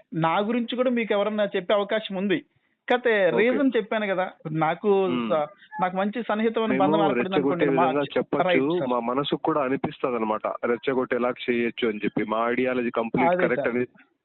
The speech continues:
Speaker 1: నేను
Speaker 2: అని
Speaker 1: మ్యాక్సిమం దాన్ని
Speaker 2: ఆర్గనైజేషన్
Speaker 1: టచ్ చేయను సార్.
Speaker 2: చెప్పండి.
Speaker 1: ఎందుకంటే నేను మ్యాక్సిమం దాన్ని టచ్ చేయను, కానీ జవాబు మాత్రం చెప్తాను. ఒకవేళ నా గురించి ఎవరైనా మాట్లాడినా సరే నాకు కాంటాక్ట్ చేసి ఇన్ఫర్మేషన్ ఇస్తే దాన్ని నేను ఆఫ్ చేస్తాను.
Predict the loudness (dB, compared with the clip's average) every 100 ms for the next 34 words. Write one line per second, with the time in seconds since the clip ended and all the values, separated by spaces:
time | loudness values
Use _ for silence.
0 | _ _ _ _ _ _ _ -4 -2 -2
1 | -2 0 0 2 2 2 0 0 -2 -4
2 | -2 -2 -2 -2 -4 -2 -2 0 0 0
3 | 0 0 -6 _ -4 0 2 2 0 0
4 | -2 -2 -4 -6 -4 -2 -2 -2 -2 -2
5 | 0 0 0 0 0 -2 -4 -4 -6 -4
6 | -6 -6 -10 -12 -4 0 0 0 0 -2
7 | -2 -2 -2 -2 -2 -2 -2 -2 -2 -4
8 | -2 0 0 0 -2 -2 -2 -4 -2 -2
9 | -4 -6 -4 -2 0 0 0 -2 -2 -8
10 | -16